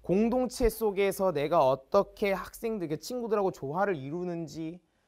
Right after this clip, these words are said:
감각을 어떻게, 이런 것들을 배워. 그 자기 주장을 하고 이런 것들. 중학교 올라오면 뭐 해? 너 알지? 그때부터 이제 뭐야? 본격적으로 직유법, 은유법 이런 걸 배운다고. 왜?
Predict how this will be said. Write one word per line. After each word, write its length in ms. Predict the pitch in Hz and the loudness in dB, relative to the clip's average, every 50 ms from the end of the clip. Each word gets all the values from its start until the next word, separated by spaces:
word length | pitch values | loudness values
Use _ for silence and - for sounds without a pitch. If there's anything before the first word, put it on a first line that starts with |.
| _ _ | _ _
감각을 840 | - - 131 139 170 202 202 214 214 208 226 214 214 214 190 196 202 | -12 -6 -4 -2 0 2 2 2 2 6 6 6 6 6 4 2 -2
어떻게, 380 | 160 127 131 - - 202 202 175 170 | -2 -2 -4 -6 -8 -4 -4 -4 -4
이런 380 | - 170 180 208 247 277 302 | -4 -2 0 0 0 0 -2
것들을 420 | 302 311 285 - - 226 180 160 123 | -2 -4 -4 -4 -4 -4 -4 -4 -4
배워. 420 | 131 113 117 147 180 156 - _ _ _ _ _ _ _ _ _ _ _ _ _ _ _ _ _ _ _ - | -6 -8 -6 -6 -8 -8 -10 _ _ _ _ _ _ _ _ _ _ _ _ _ _ _ _ _ _ _ -12
그 80 | 156 | -10
자기 400 | 143 - - 151 170 165 202 196 | -10 -8 -8 -8 -6 -6 -6 -8
주장을 440 | - - 156 131 180 175 175 170 160 | -6 -8 -6 -4 -2 -2 -2 -2 -4
하고 260 | 156 190 190 160 180 | -4 -4 -4 -4 -4
이런 280 | 170 185 208 202 202 190 | -2 0 0 0 2 0
것들. 420 | 165 143 - - - 113 104 110 _ _ _ _ _ _ _ _ _ _ _ _ _ _ _ _ _ | -2 -2 -6 -8 -16 -16 -16 -16 _ _ _ _ _ _ _ _ _ _ _ _ _ _ _ _ _
중학교 400 | _ - 208 277 311 320 - 302 277 | _ 0 4 6 6 6 4 2 2
올라오면 360 | 269 269 262 254 254 233 170 | 2 4 4 2 2 0 0
뭐 180 | 135 139 147 160 | -2 -4 -4 -2
해? 240 | 151 170 220 247 - _ | -2 -2 -4 -6 -10 _
너 140 | 156 165 151 | -2 0 2
알지? 340 | 165 160 170 170 139 135 127 | 2 2 0 -2 -2 -6 -6
그때부터 720 | - 262 - - - 311 294 226 247 196 - 240 233 185 | -6 -6 -6 -4 -4 -4 -4 -4 -6 -8 -4 0 0 0
이제 160 | 156 143 151 | 0 -2 -6
뭐야? 220 | 117 117 107 - _ _ _ _ _ | -6 -8 -12 -12 _ _ _ _ _
본격적으로 880 | - 175 220 254 269 - - 311 320 - - - 285 277 240 262 254 247 | 0 2 2 2 2 0 -2 -4 -4 -4 -4 -6 -4 -4 -2 -4 -4 -4
직유법, 800 | - - - - 165 151 185 220 180 _ _ - 226 208 156 156 | -6 -8 -8 -6 -6 -6 -6 -8 -10 _ _ 0 0 2 2 2
은유법 360 | 170 190 202 - - 180 139 | 2 0 0 0 -2 -4 -2
이런 200 | 151 151 156 156 | -2 -4 -4 -4
걸 120 | 135 131 110 | -6 -6 -8
배운다고. 440 | - 120 117 110 101 95 98 101 | -8 -12 -12 -12 -12 -14 -12 -10
왜? 320 | 110 139 143 127 104 95 | -6 -6 -6 -6 -6 -10